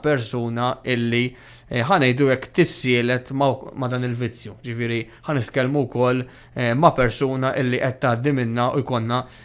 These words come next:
l-esperjenza reali. Issa fuq dan is-suġġett tal-lum ħafna N G Os kemm il-darba kitbu illi huma,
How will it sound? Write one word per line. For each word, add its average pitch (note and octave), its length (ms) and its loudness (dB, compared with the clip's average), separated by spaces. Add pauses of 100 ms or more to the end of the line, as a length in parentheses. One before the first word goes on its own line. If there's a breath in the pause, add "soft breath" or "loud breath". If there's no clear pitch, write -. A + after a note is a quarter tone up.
(100)
l-esperjenza B2 960 0 (300 loud breath)
reali. B2+ 560 2
Issa F3+ 240 2 (240)
fuq F3 160 -6
dan F3 140 0
is-suġġett F3 420 -2
tal-lum D3 400 2
ħafna C#3+ 400 2
N C3+ 80 0
G D#3 180 2
Os C3 400 0
kemm E3 220 0
il-darba C3+ 400 0
kitbu B2+ 520 -2
illi B2+ 240 -2
huma, A#2 420 -2